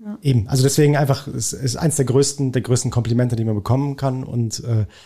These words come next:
Speaker 2: wir haben da viele, viele Learnings für uns draus gezogen. Und ansonsten, wie, wie ist so die Veranstaltung da?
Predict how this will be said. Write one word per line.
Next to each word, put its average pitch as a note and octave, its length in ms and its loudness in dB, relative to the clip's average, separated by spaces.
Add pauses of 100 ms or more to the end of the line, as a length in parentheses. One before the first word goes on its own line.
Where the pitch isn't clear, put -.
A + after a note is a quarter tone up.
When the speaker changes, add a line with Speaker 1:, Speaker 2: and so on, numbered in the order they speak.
(120)
Speaker 2:
wir A2+ 80 0
haben G#2 80 2
da G2+ 80 2
viele, A2+ 260 0
viele G#2 180 -4
Learnings G#2+ 360 -2
für - 100 -16
uns G#2 160 -12
draus - 260 -12
gezogen. A#2 420 -10 (520)
Und B2 160 0
ansonsten, C#3+ 680 0 (340)
wie, B2+ 220 0
wie C3 60 0
ist D3 80 0
so F#3 60 0
die F3 80 0
Veranstaltung F#3+ 560 -2
da? A3+ 200 -6